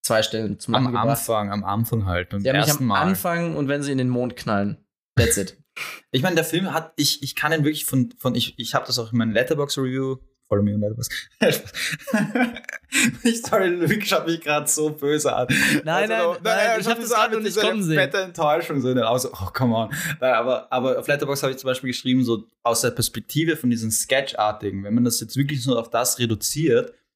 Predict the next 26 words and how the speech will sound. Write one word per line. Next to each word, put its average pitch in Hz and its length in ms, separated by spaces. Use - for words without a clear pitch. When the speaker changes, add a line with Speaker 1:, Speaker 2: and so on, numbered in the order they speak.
Speaker 2:
kann 147 220
ich 147 140
schon, 147 320
also 120 240
hab 135 140
ich 135 120
ihn 117 80
schon 120 460
irgendwie 120 340
enjoyed, 113 500
halt 101 180
so. 110 120
Ich 101 160
find 120 200
halt, 107 160
dieser 104 240
Taika 110 340
Waititi-Humor 107 640
ist - 160
teilweise 107 440
mega 110 240
anstrengend, 110 500
aber 101 260
halt 98 180
dann 101 120
auch 101 420